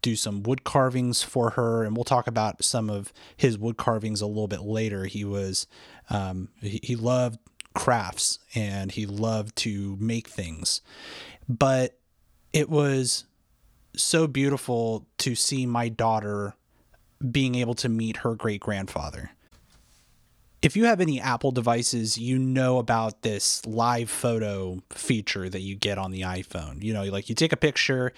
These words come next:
and basically it will capture a series of images kind of, uh, in a movie sort of format. And if you were to push down on the picture, it ends up actually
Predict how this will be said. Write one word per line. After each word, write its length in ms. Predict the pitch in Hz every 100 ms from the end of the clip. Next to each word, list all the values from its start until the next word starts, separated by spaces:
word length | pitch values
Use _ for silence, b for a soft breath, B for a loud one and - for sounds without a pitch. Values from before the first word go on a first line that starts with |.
| B B B
and 160 | 147 131
basically 640 | 160 160 156 139 127 123 -
it 360 | 143 131 120 -
will 720 | 131 123 117 113 113 110 110
capture 460 | - 143 - 139
a 60 | 107
series 880 | - - 170 180 175 165 160 147 - _ _ -
of 640 | 135 123 117 113 110 - _
images 640 | 190 214 143 120 110 110 -
kind 180 | 143
of, 240 | 123 110 101 -
uh, 180 | 98 - -
in 200 | 135 120
a 100 | 113
movie 460 | 113 151 170 147 120
sort 240 | - 117
of 40 |
format. 520 | - 120 110 110 107 107
And 100 | 110
if 140 | 107
you 100 | 110
were 120 | 110
to 200 | - 107
push 260 | - 135 -
down 200 | 113 107
on 80 | 101
the 80 |
picture, 280 | - 202 -
it 60 | 117
ends 160 | 127
up 100 | 117
actually 540 | 113 117 - 120 110